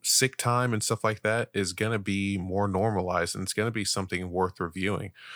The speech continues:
Um, I think that this period of decreased productivity and a lot of places canceling work has really exposed a lot of businesses.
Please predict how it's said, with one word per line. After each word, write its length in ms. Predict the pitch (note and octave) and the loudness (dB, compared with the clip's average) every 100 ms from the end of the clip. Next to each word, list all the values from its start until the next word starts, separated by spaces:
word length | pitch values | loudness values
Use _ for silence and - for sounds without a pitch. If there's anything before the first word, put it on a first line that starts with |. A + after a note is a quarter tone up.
| - - | -12 -4
Um, 380 | F#2 E2 D#2 - | -2 -2 -4 -8
I 80 | - | -8
think 260 | - A2+ - | -4 -4 -2
that 240 | G2+ F#2+ | -2 0
this 200 | G#2 G2+ | 0 0
period 640 | - - A#2 C3 G2 F2 F2+ _ _ _ _ _ _ _ _ _ - - | -4 -4 -2 0 0 -2 -6 _ _ _ _ _ _ _ _ _ -6 2
of 260 | G2 F2+ G#2 - _ _ - - | 2 2 -2 -12 _ _ -20 -2
decreased 540 | G#2+ - - G2+ - | -2 0 0 2 0
productivity 800 | - F#2+ F2+ - G2 F#2+ F2+ F2+ - - - - | 2 4 4 2 0 2 0 -2 -8 -20 -20 -4
and 320 | F#2 F2 F2+ | -2 0 0
a 80 | F2+ | 0
lot 220 | F2+ F#2 | 4 4
of 60 | F2+ | 4
places 360 | - F2+ F2 - | 0 0 0 -2
canceling 500 | - F#2+ - F2 F2+ | -2 -2 -2 -4 0
work 320 | G#2+ A2 - | 2 2 2
has 160 | F2+ | -6
really 400 | F2 F#2+ G#2 G#2 | -4 0 2 2
exposed 500 | F#2 - - F#2+ F#2 | 2 -2 0 0 0
a 60 | F2 | -2
lot 220 | F2 E2+ | 0 0
of 160 | E2+ - | 0 0
businesses. 680 | G2 F#2+ F2+ - E2+ - | 2 2 0 0 -2 -6